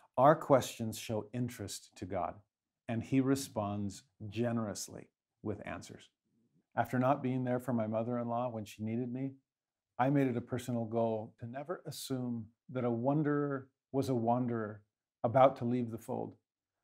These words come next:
I made sure that I never guilted or shamed anyone for their questions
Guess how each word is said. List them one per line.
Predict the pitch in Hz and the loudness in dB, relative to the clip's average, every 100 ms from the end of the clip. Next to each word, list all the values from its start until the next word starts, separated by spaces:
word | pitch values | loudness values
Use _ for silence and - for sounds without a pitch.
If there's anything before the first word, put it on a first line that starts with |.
| _ | _
I | 131 | 0
made | 139 143 | 4 4
sure | 139 160 | 4 4
that | 143 139 | 4 4
I | 135 | 4
never | 139 135 139 | 4 4 2
guilted | 117 139 143 139 135 120 | 2 4 4 4 0 0
or | 120 | 0
shamed | - 139 139 135 131 139 | 0 0 2 2 0 -2
anyone | 139 139 135 127 | 0 2 0 -2
for | 123 120 | -4 -4
their | 120 | -4
questions | - 123 - 120 117 | -4 -6 -6 -12 -12